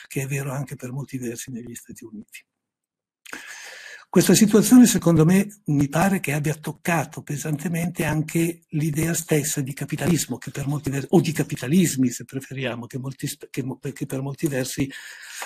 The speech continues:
che per molti versi vacilla. Eh,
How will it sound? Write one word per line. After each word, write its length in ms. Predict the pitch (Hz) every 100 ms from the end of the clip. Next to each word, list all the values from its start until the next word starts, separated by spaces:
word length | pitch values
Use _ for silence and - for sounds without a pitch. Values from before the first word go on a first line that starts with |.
| - -
che 140 | - 123
per 120 | 143
molti 240 | 147 147
versi 300 | 139 156 151
vacilla. 600 | 139 143 - 147 107 - _ - - _ - _ _ _ _ _ - _
Eh, 260 | - 160